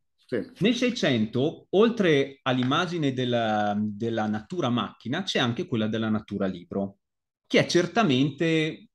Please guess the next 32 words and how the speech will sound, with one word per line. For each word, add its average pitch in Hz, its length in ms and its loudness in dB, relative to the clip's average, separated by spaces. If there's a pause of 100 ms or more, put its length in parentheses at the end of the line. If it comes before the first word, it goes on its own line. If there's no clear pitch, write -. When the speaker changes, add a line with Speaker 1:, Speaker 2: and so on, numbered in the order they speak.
Speaker 2:
se - 180 -4
vogliamo, 135 800 0 (560)
più 175 160 -2
feconda 147 480 2
dal 113 160 2
punto 127 260 -4
di 117 80 -2
vista 117 220 -4
filosofico, 117 480 -4
è 123 120 0
di 113 120 0
Galilei, 110 580 2
no? 110 360 -4
Stiamo 107 260 -4
parlando 110 400 0
del 104 100 2
saggiatore 110 560 -2
di 107 180 -2 (320)
Galilei. 131 640 0 (260)
Io 156 220 4
leggo 147 500 0
questo 123 360 -2
libro 170 500 -2
che 165 120 -2
mi 151 100 0
potrebbe 143 460 -2
rimandare 139 640 0
all'autore 131 580 0
di 117 80 -4
un 123 140 2
libro. 120 680 0 (160)
E 147 460 2